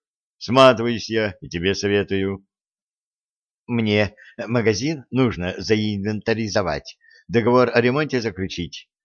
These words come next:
смету составить, заведующего назначить. Э, потом я тоже, наверное». «Так давай к магазину подброшу». «Нет,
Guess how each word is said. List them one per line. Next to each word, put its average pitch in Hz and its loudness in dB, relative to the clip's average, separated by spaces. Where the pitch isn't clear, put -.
смету 139 0
составить, 95 -4
заведующего 127 2
назначить. 98 -6
Э, 107 -10
потом 110 0
я 123 -2
тоже, 87 -6
наверное». 95 -2
«Так 104 0
давай 110 6
к 127 -4
магазину 104 -2
подброшу». 104 -4
«Нет, 92 -4